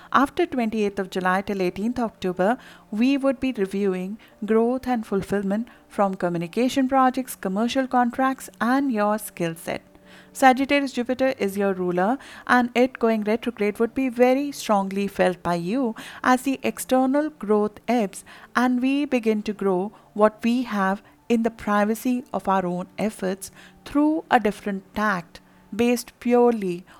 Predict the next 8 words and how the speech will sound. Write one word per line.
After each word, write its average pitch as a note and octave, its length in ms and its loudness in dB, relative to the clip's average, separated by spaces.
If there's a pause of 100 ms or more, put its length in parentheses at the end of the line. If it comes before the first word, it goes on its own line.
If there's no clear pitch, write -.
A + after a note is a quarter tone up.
(120)
on G#3 140 2
our G#3+ 200 4
own G#3 260 0
counsel F3 600 -4 (220)
and A#3 160 0
not A#3 260 0 (100)
external F#3 640 -2 (420)
influences. E3 840 -6